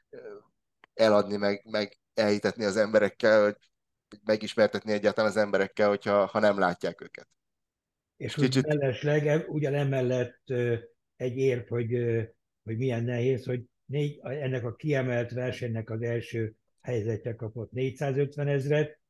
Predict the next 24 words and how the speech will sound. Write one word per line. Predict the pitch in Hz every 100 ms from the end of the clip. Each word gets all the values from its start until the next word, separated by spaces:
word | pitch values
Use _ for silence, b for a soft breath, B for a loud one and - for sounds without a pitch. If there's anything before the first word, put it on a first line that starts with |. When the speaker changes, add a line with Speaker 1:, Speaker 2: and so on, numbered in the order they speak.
| _
Speaker 2:
és | - -
a | 120 -
második | 131 127 120 117 113
helyezett | 117 117 107 110
meg | 110 113 107 _ _
kétszáznyolcvankettőt. | - 123 110 113 107 110 104 - 104 98 107 101 - 92 - _ _ _ _
Tehát | 113 113 110
azért, | 117 110 117 113 131
és | 113 104 -
tényleg, | 143 127 117 -
hogy, | 117 110 - _ _ -
hogy, | 117 113 107
ö, | 117 113 110
pedig | 131 123 131
a, | 127 127 127 _
a, | - 135 - 131
a, | 127 117 120 117 - _ _ _ _ _ _ _ _ _ _ _
ö, | - 110 113 113 110 107 104 104 107 - _ _ _ _ _ _
van, | - 127 139 143 139 113 _
aztán | 135 107 139 120
tényleg | 120 151 165 131
mindent | 139 123 120 113
megtett, | 120 120 - 113 110 _
ö, | 117 113 110 113